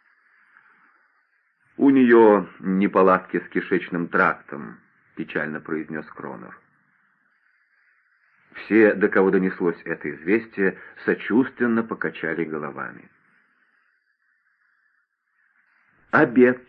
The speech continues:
объявил официант-филиппинец. Одно время появились было сторонники обслуживания столов при помощи машин, но предложение максималистов было отвергнуто подавляющим большинством голосов.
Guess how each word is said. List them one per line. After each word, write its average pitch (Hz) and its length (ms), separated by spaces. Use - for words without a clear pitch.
объявил 98 480
официант-филиппинец. 87 1080
Одно 104 260
время 123 380
появились 110 480
было 104 240
сторонники 110 520
обслуживания 101 680
столов 92 360
при 101 140
помощи 113 420
машин, 104 460
но 104 300
предложение 98 760
максималистов 92 840
было 123 320
отвергнуто 117 600
подавляющим 98 680
большинством 87 580
голосов. 78 460